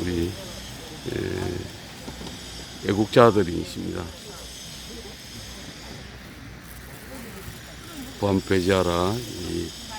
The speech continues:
천막의 밤에 이렇게 지금 저희가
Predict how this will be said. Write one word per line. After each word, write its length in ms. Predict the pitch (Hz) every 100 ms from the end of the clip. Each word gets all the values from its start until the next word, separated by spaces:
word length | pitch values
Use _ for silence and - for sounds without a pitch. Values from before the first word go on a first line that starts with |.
| - - - -
천막의 400 | 101 95 85 82
밤에 300 | - 90 87
이렇게 760 | 80 82 90 - - - - 87 80 -
지금 240 | - 85
저희가 520 | - 92 82 82 95